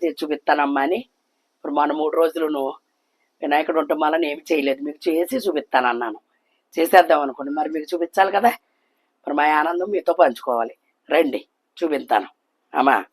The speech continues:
చక్కగా ఐదు కేజీలు చికెన్ తెప్పించాను రా. కోళ్ళు కొట్టిస్తారు అంకుల్ గారు.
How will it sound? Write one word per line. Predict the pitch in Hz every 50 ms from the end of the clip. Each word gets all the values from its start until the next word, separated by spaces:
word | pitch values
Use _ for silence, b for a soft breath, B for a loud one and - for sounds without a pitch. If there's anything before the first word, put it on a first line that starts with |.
| _ _ _ _ _ _ _ _ _ _ _ _ _ _ -
చక్కగా | 160 143 - - - 151 151 147 - - _ - - 139 147
ఐదు | 156 156 147
కేజీలు | 175 156 156 170 185 185
చికెన్ | 185 - 175 160 - 165
తెప్పించాను | - - 135 - - 143 135 135 117
రా. | 110 - _ _ _ _ _ _ _ _ _ _ _ - 180
కోళ్ళు | 185 196 202 196 190
కొట్టిస్తారు | 180 180 170 151 - - 156 151 147
అంకుల్ | 147 143 151 151 147 123
గారు. | 117 -